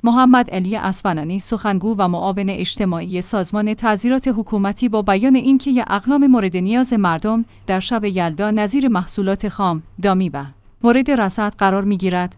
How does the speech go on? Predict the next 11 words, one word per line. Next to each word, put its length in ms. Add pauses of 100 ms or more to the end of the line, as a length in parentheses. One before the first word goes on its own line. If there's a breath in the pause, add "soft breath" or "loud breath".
(140)
افزود، 480 (160)
در 140
صورت 380
مشاهده 680
هر 240
گونه 240
تخلف، 680
ابتدا 420
گزارش‌ها 640
واصل 340
شده 400